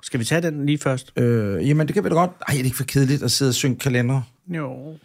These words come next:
Speaker 2: Det er, fordi jeg rejser til Amerika, nemlig.
Speaker 1: Hvad skal du nu?
Speaker 2: Den fjortende december.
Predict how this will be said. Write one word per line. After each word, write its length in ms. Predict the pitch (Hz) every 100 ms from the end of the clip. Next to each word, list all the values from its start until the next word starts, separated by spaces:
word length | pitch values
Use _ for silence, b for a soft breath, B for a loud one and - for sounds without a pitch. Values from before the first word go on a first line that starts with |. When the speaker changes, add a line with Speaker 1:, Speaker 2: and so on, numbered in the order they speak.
| b b b
Speaker 2:
Det 140 | -
er, 20 |
fordi 180 | 101 123
jeg 80 | 120
rejser 260 | 120 120 123
til 120 | 131
Amerika, 360 | 127 143 127 123
nemlig. 280 | 95 82 80 _ _
Speaker 1:
Hvad 100 | -
skal 180 | 143 -
du 60 | 117
nu? 120 | 117
Speaker 2:
Den 120 | 117
fjortende 400 | - 117 120 123
december. 380 | 104 - 107 -